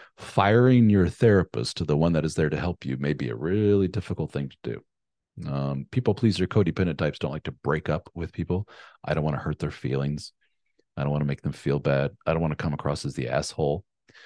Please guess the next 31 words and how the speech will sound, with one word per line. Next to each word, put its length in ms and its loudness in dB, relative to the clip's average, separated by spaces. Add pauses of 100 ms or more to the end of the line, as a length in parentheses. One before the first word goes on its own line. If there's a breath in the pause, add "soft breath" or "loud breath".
(160 soft breath)
So 240 0
I 100 4
would 140 0
think 260 -2
going 260 4
to 160 -2
a 40 -2
person 380 -2
and 220 -4
paying 240 0
them 160 0
money 220 0
and 120 -6
saying, 220 -4
"Please 240 -4
help 200 -4
me 120 -4
with 240 -4
my 100 -2
relationship 540 -2
issues," 400 -6 (260 soft breath)
and 140 2
then 80 2
determining, 460 0
"Oh, 100 -4
wow, 180 -2
they 100 -2
really 180 -2
suck 280 -6
at 80 -8
this," 280 -2